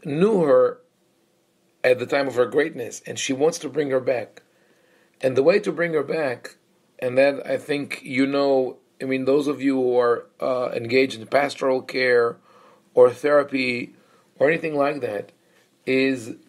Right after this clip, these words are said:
uh, to not make the person feel that he or she are down and that they need help, but rather, uh,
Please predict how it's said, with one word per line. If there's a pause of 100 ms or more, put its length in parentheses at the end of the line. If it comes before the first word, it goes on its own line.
(260)
uh, (460)
to
not
make
the
person
feel (640)
that
he
or
she
are
down (120)
and
that
they
need
help, (800)
but
rather, (360)
uh,